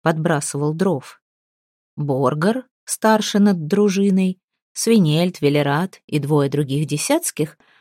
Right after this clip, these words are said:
Рус Гуни и Свей Тьяльвар, занимали лучшие места на широкой лежанке возле очага. Отроки по очереди всю ночь поддерживали огонь. Очаг не печь.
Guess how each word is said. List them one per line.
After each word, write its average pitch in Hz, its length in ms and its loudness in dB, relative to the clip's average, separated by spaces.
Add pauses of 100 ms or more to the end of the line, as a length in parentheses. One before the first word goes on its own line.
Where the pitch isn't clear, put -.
(260)
Рус 196 440 2
Гуни 170 600 2
и 139 380 -2
Свей 147 600 -2
Тьяльвар, 147 800 -4 (400)
занимали 277 540 4
лучшие 262 360 2
места 185 420 2
на 175 100 0
широкой 156 460 0
лежанке 214 680 0
возле 151 420 0
очага. 147 560 -6 (800)
Отроки 302 440 4
по 277 120 0
очереди 269 580 4
всю - 240 0
ночь 214 360 6
поддерживали 156 760 2
огонь. 165 540 -2 (540)
Очаг 170 480 0
не 277 160 6
печь. 196 560 0